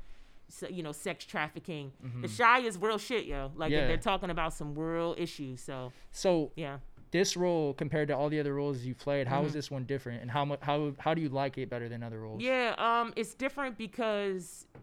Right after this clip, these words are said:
Speaker 1: two of these, you know, combining factors, becoming a new parent and also a new bride, you know, um, and, <laughs> like,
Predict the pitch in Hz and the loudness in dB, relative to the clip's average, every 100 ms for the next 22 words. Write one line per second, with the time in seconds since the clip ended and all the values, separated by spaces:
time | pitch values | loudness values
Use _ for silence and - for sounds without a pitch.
0 | - 277 240 226 220 208 190 - 208 190 | -4 -2 -2 -2 -4 -6 -6 -6 -4 -2
1 | 175 190 180 175 170 165 208 165 165 151 | -2 -2 0 0 -2 -6 -4 -4 -4 -8
2 | 135 160 190 165 156 165 170 - 165 160 | -8 -8 -4 -4 -4 -4 -4 -4 -4 -4
3 | 156 - 151 - 151 151 - 151 147 143 | -6 -8 -10 -8 -8 -8 -6 -6 -4 -6
4 | - 151 147 151 147 143 139 143 147 151 | -6 -4 -4 -2 -2 -2 -6 -6 -4 -2
5 | 160 123 131 151 143 135 135 131 123 131 | -2 -4 -8 -8 -6 -4 -4 -6 -6 -8
6 | 127 123 - 139 131 - 554 554 - _ | -10 -14 -14 -12 -10 -10 -10 -10 -12 _
7 | - - - - 175 170 | -20 -20 -16 -12 -6 -6